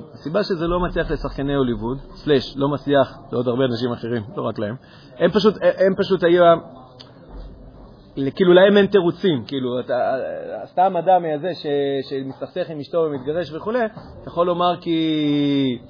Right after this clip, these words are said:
אה, כי הייתה, אתה יודע, מתוך המבחר שהיה לו, הוא לקח את הכי טובה שהוא מצא לצורך הנושא,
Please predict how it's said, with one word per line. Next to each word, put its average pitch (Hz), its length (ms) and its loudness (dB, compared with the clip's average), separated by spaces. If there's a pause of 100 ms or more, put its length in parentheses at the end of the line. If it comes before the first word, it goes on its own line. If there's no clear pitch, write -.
(340)
אה, 175 260 2
כי 160 140 2
הייתה, 151 640 6 (800)
אתה - 80 -12
יודע, 143 240 6
מתוך 160 240 0
המבחר 165 360 4
שהיה 196 340 8
לו, 165 120 6
הוא 139 420 0
לקח 147 340 -2
את 147 100 -6
הכי 151 200 -8
טובה 156 180 -4
שהוא 151 260 -4
מצא 127 220 -6
לצורך 117 320 -6
הנושא, 131 380 -2